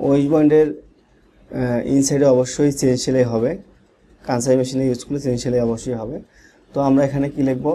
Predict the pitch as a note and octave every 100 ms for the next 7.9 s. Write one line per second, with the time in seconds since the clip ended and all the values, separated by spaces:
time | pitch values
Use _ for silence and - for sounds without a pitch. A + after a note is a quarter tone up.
0 | - D#3 C3+ B2+ C#3 C#3 C3+ C3+ C3+ D3
1 | D3 - C3 A#2 A#2 C3 E3+ - C3 B2+
2 | C3 B2+ C3 C3 B2+ B2 A#2+ B2 B2 B2
3 | F3 - _ _ _ _ - C3+ C#3 C3+
4 | C#3 C#3 C#3+ C3 B2+ C3 C3 E3 E3+ C3
5 | C3 B2+ B2+ C3 B2+ B2 A#2+ A#2+ A#2 A#2+
6 | A#2+ A2 G#2+ G#2 G2 _ _ - - _
7 | _ _ _ - B2+ C3+ D3 C#3+